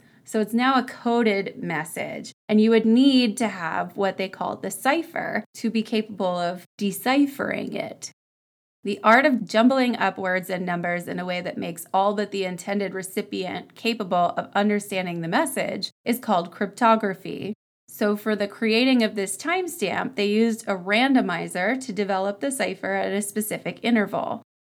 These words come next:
All of the documents created during that time that the specific cipher is relevant, it was, like, roughly a week back when they first developed their company that was built around this technology.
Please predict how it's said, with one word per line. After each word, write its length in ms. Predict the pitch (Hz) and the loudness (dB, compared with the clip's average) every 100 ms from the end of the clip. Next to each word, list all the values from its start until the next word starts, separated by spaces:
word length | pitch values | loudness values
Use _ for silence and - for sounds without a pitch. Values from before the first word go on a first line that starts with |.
| _ | _
All 300 | - 208 220 | 2 4 6
of 120 | 254 254 | 4 2
the 100 | 240 | 2
documents 560 | 214 196 202 196 196 | 2 2 0 -2 -4
created 400 | - 202 190 185 | -2 0 0 -2
during 320 | 190 185 196 | 0 2 2
that 240 | 202 202 - | 2 0 0
time 420 | - 180 180 208 175 | 2 2 2 0 0
that 380 | 165 208 196 202 | 4 4 4 2
the 80 | |
specific 500 | 202 - 202 202 196 | 0 -2 -2 0 0
cipher 380 | - 190 180 185 | 2 0 2 0
is 160 | 180 196 | 0 4
relevant, 640 | 240 285 226 175 175 190 - | 6 8 6 6 4 2 0
it 60 | |
was, 340 | 190 196 214 - - | -2 -2 -8 -12 -8
like, 180 | 170 196 | -6 -2
roughly 340 | 185 175 190 | -4 -2 -4
a 120 | 185 | -4
week 400 | 185 196 185 - | -4 -4 -6 -4
back 240 | 180 180 196 | -2 -2 -4
when 120 | 190 | -6
they 100 | 175 | -8
first 360 | 175 170 - | -8 -10 -10
developed 520 | 170 175 170 175 - - | -6 -4 -2 -4 -8 -10
their 160 | 165 | -8
company 520 | 165 196 185 185 170 170 | -6 -6 -6 -8 -8 -6
that 220 | 170 - | -4 -4
was 160 | 175 | -8
built 320 | 170 196 196 175 | -4 -4 -2 -4
around 400 | 180 170 175 - | -2 -2 -2 -6
this 160 | 170 | -8
technology. 800 | - - 170 147 143 - 160 190 | -8 -8 -6 -6 -8 -8 -8 -10